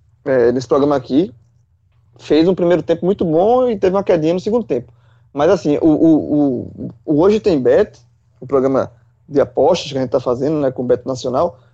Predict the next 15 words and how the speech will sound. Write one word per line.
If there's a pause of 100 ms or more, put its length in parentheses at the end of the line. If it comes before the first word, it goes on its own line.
vale
muito
a,
a
pena (260)
você
escutar,
porque
a
gente, (460)
é,
também,
é,
apresenta
um,